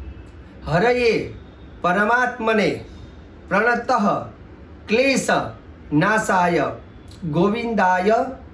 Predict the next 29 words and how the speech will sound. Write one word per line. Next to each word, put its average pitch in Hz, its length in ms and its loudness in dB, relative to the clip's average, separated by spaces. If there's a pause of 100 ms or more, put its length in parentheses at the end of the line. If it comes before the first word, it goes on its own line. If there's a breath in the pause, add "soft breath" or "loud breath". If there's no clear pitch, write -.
નમો 165 340 4
નમઃ." 139 420 2 (260 loud breath)
તો 180 60 0
અહીંયા 214 220 4
લખ્યું 226 260 2
પ્રણત 226 400 2
ક્લેશ, 277 560 2
ક્લેશ 226 600 0
જે 208 420 0
થાય 196 180 0
છે 202 380 0 (160)
એ 226 180 2
નાશાય, 208 520 2
એને 190 260 2
નષ્ટ 202 420 2
કરવા 208 240 4
માટેનો 196 540 0 (220)
આ 170 100 2
શ્લોક 170 400 2
છે. 147 180 -2 (400 loud breath)
તો - 260 -4
આ 226 120 4
શ્લોક 220 320 0
દ્વારા 190 560 0 (680)
આપ 180 160 0
રાત્રિના 202 460 2
સમયે 185 480 0
ભગવાનના 180 540 0
અનુષ્ઠાન 170 720 -2